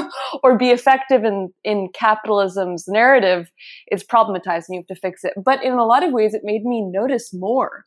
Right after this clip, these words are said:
about the environment. And I noticed small things. I noticed insects and slime mold and mushrooms and rootlets. And I could notice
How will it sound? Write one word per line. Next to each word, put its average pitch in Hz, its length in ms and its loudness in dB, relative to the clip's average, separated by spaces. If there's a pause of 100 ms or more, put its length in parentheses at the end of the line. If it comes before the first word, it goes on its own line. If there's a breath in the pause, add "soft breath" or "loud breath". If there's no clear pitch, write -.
(400)
about 196 220 0
the 190 100 -6
environment. 190 640 -4
And 202 80 -4
I 208 80 -2
noticed 233 420 -2
small 233 380 -4
things. - 260 -14
I 185 60 -10
noticed 185 320 -10
insects 302 540 -2
and 185 160 -8
slime 277 480 -2
mold 165 260 -4
and 190 160 -4
mushrooms 196 640 -4
and 180 180 -8
rootlets. 254 680 -4
And 190 320 -6 (400 loud breath)
I 208 80 -4
could 208 160 -6
notice 208 320 -4